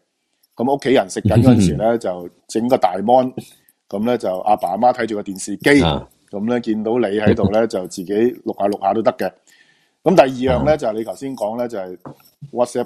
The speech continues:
Speaker 1: group 啊、Signal 啊，呢啲屋企人嘅或者親朋戚友嘅 group 呢，就唔好吝嗇。即係就算係 send 個公仔都好啦，我覺得，或者 send 張相，
Speaker 2: 啊。
Speaker 1: 咁啊，都係對上一代嚟講係，即係一個，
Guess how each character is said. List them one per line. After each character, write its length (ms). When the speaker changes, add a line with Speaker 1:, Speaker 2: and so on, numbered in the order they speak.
Speaker 1:
group 240
啊、 120
Signal 580
啊， 180
呢 80
啲 220
屋 120
企 80
人 160
嘅 420
或 120
者 160
親 200
朋 140
戚 180
友 100
嘅 200
group 240
呢， 120
就 120
唔 260
好 100
吝 180
嗇。 180
即 100
係 220
就 160
算 200
係 200
send 140
個 80
公 180
仔 200
都 80
好 160
啦， 120
我 300
覺 80
得， 120
或 120
者 120
send 260
張 140
相， 220
Speaker 2:
啊。 40
Speaker 1:
咁 200
啊， 180
都 140
係 400
對 320
上 180
一 100
代 120
嚟 160
講 260
係， 340
即 120
係 100
一 160
個， 320